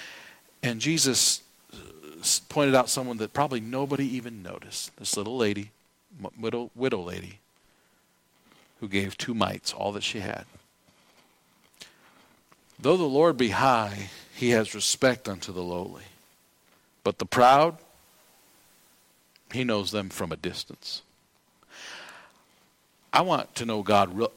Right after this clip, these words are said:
uh, real close. I want to know him close, not from a distance. I want him to know me close, not from a distance. Over in Luke chapter eighteen,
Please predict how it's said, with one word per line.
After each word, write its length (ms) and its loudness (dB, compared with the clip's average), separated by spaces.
uh, 140 2
real 160 0
close. 500 -6
I 60 2
want 160 4
to 60 -2
know 100 -4
him 80 -8
close, 560 -10
not 220 -2
from 180 -12
a 40 -12
distance. 360 -12
I 100 4
want 260 0
him 180 -6
to 120 -12
know 260 -10
me 140 -6
close, 520 -16
not 180 -8
from 160 -18
a 60 -20
distance. 560 -18
Over 180 8
in 60 6
Luke 180 4
chapter 380 2
eighteen, 640 -2